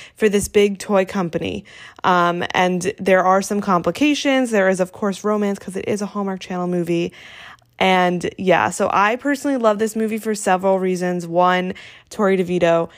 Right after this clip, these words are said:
Two, the event planning aspect of it, because if you guys don't know, that is my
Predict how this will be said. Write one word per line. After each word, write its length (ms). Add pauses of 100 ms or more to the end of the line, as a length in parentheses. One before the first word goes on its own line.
(200)
Two, 460
the 120
event 300
planning 300
aspect 340
of 100
it, 100
because 220
if 120
you 60
guys 200
don't 180
know, 240
that 200
is 140
my 300